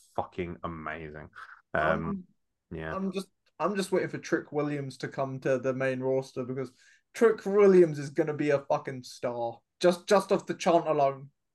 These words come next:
Speaker 1: He should be in the Black Throne. <laughs>
Speaker 2: <laughs>
Speaker 1: Um, what was it called? Something Black Throne. I can't
Speaker 2: Kings
Speaker 1: remember.
Speaker 2: of the Black Throne.
Speaker 1: Kings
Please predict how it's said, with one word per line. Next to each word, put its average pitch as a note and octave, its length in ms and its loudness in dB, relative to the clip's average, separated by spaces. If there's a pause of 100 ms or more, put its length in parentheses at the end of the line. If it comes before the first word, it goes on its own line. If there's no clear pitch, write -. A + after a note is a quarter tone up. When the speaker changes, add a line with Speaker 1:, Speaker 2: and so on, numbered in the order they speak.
(320)
Speaker 1:
He A2 80 4
should G2 200 -6
be G#2 160 2
in G#2 120 2
the G2+ 60 0
Black G#2 280 2
Throne. A#2+ 440 0
<laughs> - 60 -14 (840)
Speaker 2:
<laughs> F#3+ 840 2 (1700)
Speaker 1:
Um, B2 600 4
what C3 140 2
was D#3 100 -2
it F3 140 0
called? F3+ 340 2
Something C3 360 -2
Black F2 280 -4
Throne. D#2 200 -2
I F2 40 -4
can't F#2 160 0
Speaker 2:
Kings F#3 240 6
Speaker 1:
remember. E3+ 60 4
Speaker 2:
of D#3+ 100 2
the D#3+ 60 2
Black D3+ 320 2
Throne. F3+ 340 6
Speaker 1:
Kings F#3+ 140 -4